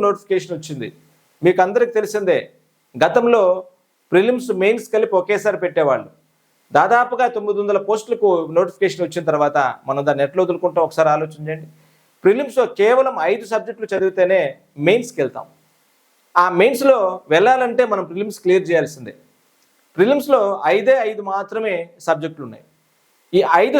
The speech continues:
సబ్జెక్టుల్లో మనం కానీ చూస్తే మీరు కొత్తగా ఫీల్ అయ్యేటటువంటి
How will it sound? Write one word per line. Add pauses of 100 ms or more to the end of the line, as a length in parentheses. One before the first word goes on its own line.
సబ్జెక్టుల్లో (400)
మనం
కానీ
చూస్తే (240)
మీరు
కొత్తగా
ఫీల్
అయ్యేటటువంటి